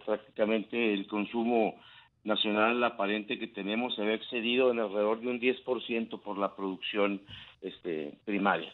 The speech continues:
Eso nos da una posición de ser un país exportador de carne, eh, de carne de res. En el caso del, del cerdo, por ejemplo, ahí tenemos un reto muy importante porque, pues, del cien por ciento,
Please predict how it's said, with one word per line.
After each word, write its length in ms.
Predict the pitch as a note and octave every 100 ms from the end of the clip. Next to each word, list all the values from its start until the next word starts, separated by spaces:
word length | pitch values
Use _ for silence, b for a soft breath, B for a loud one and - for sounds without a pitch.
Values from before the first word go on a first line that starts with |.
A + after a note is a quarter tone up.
| _ -
Eso 220 | G#2+ C3
nos 220 | B2+ G#2
da 220 | A2+ A#2
una 300 | A#2+ A#2+ B2
posición 560 | - G#2 G2+ - A#2 A#2
de 120 | A2
ser 280 | G#2 A2 G#2+ B B B -
un 140 | A#2
país 280 | A#2 A#2 A2
exportador 680 | A#2+ - A2+ - G2+ G2+ G2+
de 120 | A2
carne, 440 | G#2+ G2+ G#2 G#2 B B B _
eh, 240 | - F#2+ -
de 120 | G2
carne 320 | - F#2+ A2
de 100 | F#2+
res. 220 | D#2+ E2+ - -
En 180 | A#2+ A2
el 180 | G#2+ F#2+
caso 380 | C#3 D#3+ F#3+ F3+
del, 380 | C#3+ A2 G2+ -
del 760 | - F2 E2 D#2+ D2+ D#2+ E2+ - - -
cerdo, 420 | C3+ C3+ A#2+ G#2+
por 140 | - F#2
ejemplo, 520 | F#2 G2+ G2+ B2+ C#3
ahí 140 | - G2+
tenemos 440 | - B2 B2+ B2+
un 160 | B2+ B2
reto 260 | B2 -
muy 180 | B2 A#2+
importante 600 | A#2+ - G2+ - F2 -
porque, 420 | F#2+ G2+ - F2 - _ B B B _ _ _ _ _ _ _ _ _
pues, 140 | A2+
del 160 | A2 A2
cien 160 | D#3+ D#3
por 180 | F3
ciento, 400 | D3 D3 D3 C3